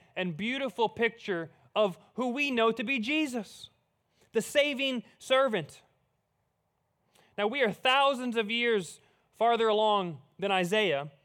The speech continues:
but I pray that this will still give us a sense of eager expectation and joy. Isaiah chapter forty-two, I want to read verses one through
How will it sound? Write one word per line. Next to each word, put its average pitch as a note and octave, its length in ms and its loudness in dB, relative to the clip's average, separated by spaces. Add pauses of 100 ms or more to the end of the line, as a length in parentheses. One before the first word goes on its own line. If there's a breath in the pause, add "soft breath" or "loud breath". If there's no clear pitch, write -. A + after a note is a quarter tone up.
(1600)
but G3 80 0
I F3+ 80 2
pray A3+ 280 0
that G#3 180 -2
this A3 260 -2
will F#3 140 -6
still G#3 300 -4
give F#3+ 260 -2
us F3+ 160 -4
a E3 60 -10
sense G3 320 -6
of E3 180 -10
eager G3 360 -6
expectation F#3 960 -8
and D#3 220 -10
joy. C#3 400 -8 (1900 loud breath)
Isaiah A#3+ 480 2 (280 soft breath)
chapter A#3 360 -2
forty-two, A#3+ 760 -4 (160)
I F#3 40 -10
want F#3 100 -10
to A3 80 -12
read G#3 180 -6
verses G#3+ 380 -4
one A#3 440 -4 (400 soft breath)
through A3 460 -6